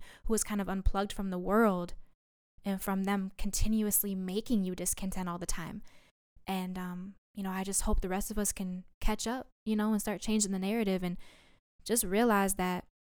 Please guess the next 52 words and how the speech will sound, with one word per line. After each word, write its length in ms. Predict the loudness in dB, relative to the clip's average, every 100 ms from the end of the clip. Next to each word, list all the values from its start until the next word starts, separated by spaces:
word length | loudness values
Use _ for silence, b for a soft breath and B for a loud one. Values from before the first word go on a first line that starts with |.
| _ _ _ -2
it 100 | 2
started 360 | 4 4 4 4
since 200 | 6 6
we 100 | 4
were 120 | 2
kids, 400 | 2 4 4 2
but 300 | 2 2 -2 -10 -20 _ _ _ _ _ _ _ 2
we 80 | 2
don't 120 | 4
have 120 | 0
to 80 | -2
keep 220 | -4 -4
living 280 | 0 2 2
like 180 | -2 -6
that. 200 | -8 -8 -4
You 100 | 2
shouldn't 240 | 2 4
have 160 | 2 2
to 200 | 0 -2 B B
keep 180 | 6 6
living 240 | 6 2 2
your 140 | 0
life 180 | 0 -2
always 440 | -2 0 2 2 4
being 260 | 4 2
unhappy 400 | 0 -4 -4 -4
with 280 | -4 -2 -4 -6 -18 -10 -2
everything 580 | 0 2 0 -2 -4 -6
or 180 | -8 B B B B 0
where 160 | 2
you're 140 | 4 2
at 180 | 2
or 60 | 2
what 200 | 0 -2
you 60 | -2
have 220 | -2 -2
or 80 | -2
who 140 | -2
you 180 | -2 -2
are. 160 | 0
That 160 | 0 0
is 400 | 0 0 0 -4 _ _ -4
so 380 | -2 0 0 -2
crazy, 420 | -4 -6 -8 -8
and 120 | -8
I 80 | -8
feel 220 | -6 -4
so 220 | -4 -2
bad 200 | -2 -2
about 240 | -4 -8 -10
that. 180 | -12 -14 b b b b
So, 320 | -2 0 0